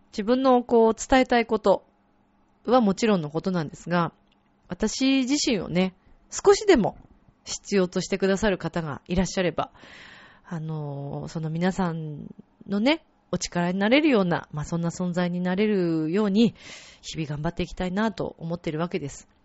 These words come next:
なので、リスナーの皆さん、これからもミッチェルを支えてください。よろしくお願いします。お願いします。よろしくお願いします。はい、ということでね。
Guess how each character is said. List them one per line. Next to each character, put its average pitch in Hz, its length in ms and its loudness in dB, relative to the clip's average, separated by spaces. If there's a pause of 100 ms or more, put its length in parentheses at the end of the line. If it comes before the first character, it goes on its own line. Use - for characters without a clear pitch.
な 170 100 -8
の 160 100 -8
で、 143 220 -10
リ 156 80 -14
ス - 120 -14
ナ 170 100 -6
ー 156 40 -10
の 156 80 -12
皆 175 180 -6
さ 190 160 -4
ん、 - 120 -10 (640)
こ - 100 -8
れ - 80 -6
か 196 140 -4
ら 202 100 -2
も 202 280 -8
ミ 226 160 -8
ッ - 20 -16
チ - 140 -2
ェ 208 40 -6
ル 208 140 -6
を - 140 -10
支 320 120 -6 (140)
え 247 100 -4
て 254 140 -8
く - 120 -8
だ 269 140 -6
さ 311 320 2
い。 - 120 -8 (100)
よ 302 100 -4
ろ 294 120 0
し 320 180 -2
く - 120 0
お 359 60 4
願 349 140 -2
い - 20 -2
し 381 60 0
ま 403 100 6 (680)
す。 294 160 0
お - 80 0
願 320 120 -4 (120)
い 381 40 2
し 392 100 0
ま 415 120 -2 (320)
す。 370 80 -8
よ 262 80 0
ろ 262 40 -2
し 269 60 -12
く - 80 -12
お 269 40 -4
願 285 100 -4
い - 40 -6
し - 60 -2
ま 359 380 6
す。 - 180 -16
は 226 160 2
い、 320 60 2
と - 240 -8
い - 20 0
う 190 40 -2
こ 185 100 -6
と 175 100 -6
で 160 80 -4
ね。 226 200 2